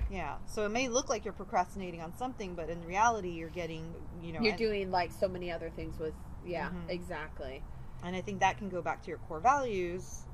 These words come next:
Speaker 1: Um,
Speaker 2: Mm-hmm.
Speaker 1: for example, if, if one of my kids is sick, you know what?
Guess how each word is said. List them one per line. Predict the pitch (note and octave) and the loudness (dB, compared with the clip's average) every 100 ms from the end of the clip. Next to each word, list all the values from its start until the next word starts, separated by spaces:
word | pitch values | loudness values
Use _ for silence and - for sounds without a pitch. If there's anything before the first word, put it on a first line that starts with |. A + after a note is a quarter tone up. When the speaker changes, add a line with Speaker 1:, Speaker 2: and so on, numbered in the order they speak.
| - | -4
Speaker 1:
Um, | F3+ E3 D#3+ D#3 - | -2 0 -2 -4 -8
Speaker 2:
Mm-hmm. | F#3 E3 E3 E3+ F3 E3+ E3+ D#3 | -8 -8 -8 -6 -6 -6 -8 -6
Speaker 1:
for | F3+ | -6
example, | D#3+ G3+ B3 G3 E3+ | 0 0 2 0 -4
if, | - - | -6 -8
if | - | -8
one | D#3 E3+ | -6 -4
of | |
my | A3 A3 | -2 -2
kids | - C4+ | -4 -8
is | G#3 | -8
sick, | - D3 - - - | -4 -4 -6 -10 -8
you | F#3 | -6
know | F#3+ | -2
what? | F#3+ C4 | 0 0